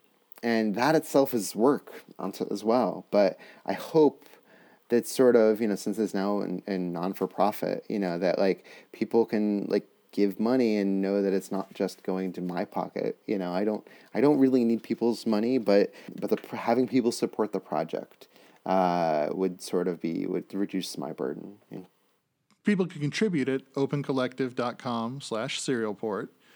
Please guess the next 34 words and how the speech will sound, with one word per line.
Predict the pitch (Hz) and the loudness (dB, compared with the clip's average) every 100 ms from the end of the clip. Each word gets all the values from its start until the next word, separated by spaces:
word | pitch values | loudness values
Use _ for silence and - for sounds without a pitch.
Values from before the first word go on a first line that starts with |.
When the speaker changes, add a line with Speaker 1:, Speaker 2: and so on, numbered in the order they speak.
| - 170 | -18 -4
Speaker 2:
That | 156 151 | -2 0
money | 147 151 | 0 -2
could | 147 135 | -2 -2
go | 131 | -2
towards | 123 123 113 - | -2 -2 -2 -4
documentation, | 120 113 123 110 - 131 143 196 196 226 - _ _ _ _ _ | -6 -6 -8 -8 -6 -6 -4 -2 -2 -2 -8 _ _ _ _ _
testing | - 139 - 131 | -4 -4 -4 -6
on | 120 | -4
different | 120 - 110 107 - | -6 -6 -8 -8 -12
devices. | 120 110 131 147 202 196 185 - _ _ _ _ - | -10 -6 -6 -6 -4 -4 -6 -12 _ _ _ _ -6
So | 156 139 | 0 0
you | 143 | 0
can, | 180 | -2
it | 156 | -2
can | 165 | -4
still | - 214 185 | 0 0 2
help | 180 165 | 0 0
out, | 147 120 | -2 -2
even | 123 147 | -2 -4
if | 147 | -4
you're | 147 | -4
not | 143 139 - _ - | -4 -6 -10 _ -6
paying | 151 143 | -4 -2
the | |
maintainer. | 131 120 - 147 123 101 113 | -4 -6 -6 -6 -4 -6 -6
It | |
can | - 113 113 _ _ _ _ 113 | -8 -10 -10 _ _ _ _ -12
at | 117 | -4
least | 156 165 - - | -2 0 -2 -6
help | 104 147 - _ _ _ | -4 -4 -6 _ _ _
further | - 156 139 | -2 0 0
the | 123 | -2
cause. | - 110 92 98 - _ _ _ - | -8 -10 -10 -12 -18 _ _ _ -6
Speaker 1:
Yeah. | 98 104 87 | 0 2 2